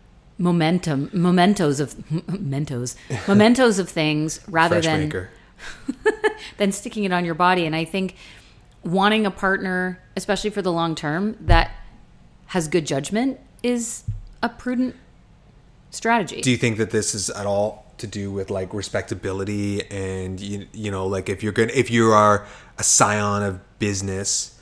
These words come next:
Speaker 2: and you're taking your partner out to a formal affair and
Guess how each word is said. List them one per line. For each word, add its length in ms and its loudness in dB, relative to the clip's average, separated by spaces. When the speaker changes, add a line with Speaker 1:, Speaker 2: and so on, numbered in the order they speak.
Speaker 2:
and 220 -6
you're 100 -2
taking 380 -4
your 120 -2
partner 760 -4
out 300 -4
to 420 -6
a 80 -2
formal 480 -4
affair 680 -4
and 460 -8